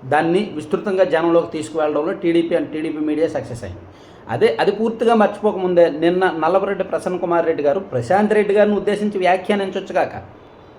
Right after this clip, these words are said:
కానీ అది రాజకీయంగా వైసీపీని డిఫెన్స్లో పడేసింది. ఎందుకంటే తెలుగుదేశం పార్టీ విపరీతంగా వాడుకుంది ఆ కామెంట్స్ని. నారా లోకేష్ గారు, చంద్రబాబు నాయుడు గారు, పవన్ కళ్యాణ్ గారు, పురంధేశ్వర్ గారు and టీడీపీలో కీలక నాయకులు అందరూ కూడా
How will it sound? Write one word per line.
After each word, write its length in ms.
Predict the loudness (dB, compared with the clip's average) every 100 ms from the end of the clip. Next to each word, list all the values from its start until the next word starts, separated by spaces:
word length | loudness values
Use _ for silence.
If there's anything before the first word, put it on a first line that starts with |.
| -2
కానీ 340 | 0 2 0 -6 -18 -20 -18 -2
అది 400 | 4 4 4 -2 -12 -20 -20 -20 -20 -10
రాజకీయంగా 880 | 0 4 4 2 2 2 2 0 0 -10 -2
వైసీపీని 480 | 0 2 2 0 0
డిఫెన్స్లో 440 | -2 -2 -2 -4
పడేసింది. 480 | -2 -2 -2 -6 -14 -18 -20 -20 -20 -20 -4 -2
ఎందుకంటే 320 | 2 2 0
తెలుగుదేశం 580 | 0 2 2 2 0 0
పార్టీ 420 | -2 -2 -6 -8 -8
విపరీతంగా 580 | -6 0 0 0 0 2
వాడుకుంది 460 | 4 2 0 -2
ఆ 40 | -4
కామెంట్స్ని. 540 | -4 -4 -6 -8 -10 -12 -18 -20 -20 -20 -20 -20 -18 -4
నారా 240 | 2 6
లోకేష్ 380 | 8 6 2 2
గారు, 240 | 2 2 -4 0
చంద్రబాబు 300 | 4 6 6
నాయుడు 220 | 4 4
గారు, 160 | 4
పవన్ 380 | 2 0 0 2
కళ్యాణ్ 320 | 2 2 4
గారు, 140 | 2 2 -2 0
పురంధేశ్వర్ 540 | 2 4 4 2 0
గారు 300 | 2 0 -2 -6 -4
and 160 | -4
టీడీపీలో 580 | -4 0 2 2 4 2
కీలక 420 | 2 0 2 2
నాయకులు 400 | 0 0 2 0
అందరూ 360 | -2 0 2 4
కూడా 320 | 4 4